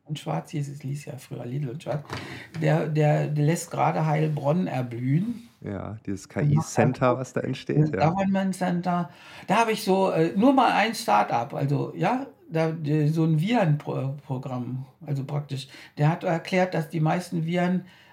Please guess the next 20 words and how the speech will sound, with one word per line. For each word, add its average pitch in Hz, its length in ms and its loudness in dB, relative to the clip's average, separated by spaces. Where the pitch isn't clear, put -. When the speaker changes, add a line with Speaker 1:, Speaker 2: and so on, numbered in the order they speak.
Speaker 1:
äh, 151 260 4
wir 160 200 2
nie 220 260 0
auf 160 180 0
dem 165 100 0
Privatcomputer 147 840 -2
haben, 156 340 0
sondern 151 320 2
die 156 160 0
werden 160 420 0
gemacht, 160 380 0
um 151 240 2
Unternehmen 160 640 2
zu 131 240 -4
überfallen. 120 800 -6
Und 147 220 2
wenn's 151 300 0
klappt, - 440 -2
ge-, 156 220 -2
äh, 147 560 -4